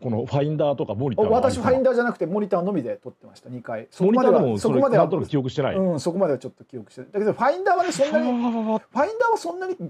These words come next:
Speaker 2: 激綺麗っていう感じはしなかった、正直ね。え、まあ、映像に関してはね。うん。
Speaker 1: うん、
Speaker 2: うん。
Speaker 1: それがなんかね、すごいなと思った。だから、その、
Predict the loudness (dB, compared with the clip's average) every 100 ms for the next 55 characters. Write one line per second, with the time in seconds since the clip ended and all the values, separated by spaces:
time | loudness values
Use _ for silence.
0 | -12 -4 -4 -4 -16 -10 -4 -2 -4 -8
1 | -12 -8 -10 -10 -12 -14 -14 -20 -18 -18
2 | -18 -20 -20 -20 -12 -6 -2 0 -2 -4
3 | -6 -8 -10 -18 -20 -20 _ -14 -12 -12
4 | -18 _ _ _ _ _ _ _ _ -4
5 | 0 2 2 2 0 -2 -4 -6 -2 2
6 | 4 2 0 -2 -2 -4 -2 0 0 -2
7 | -6 -6 -4 -2 0 -2 -2 -2 -2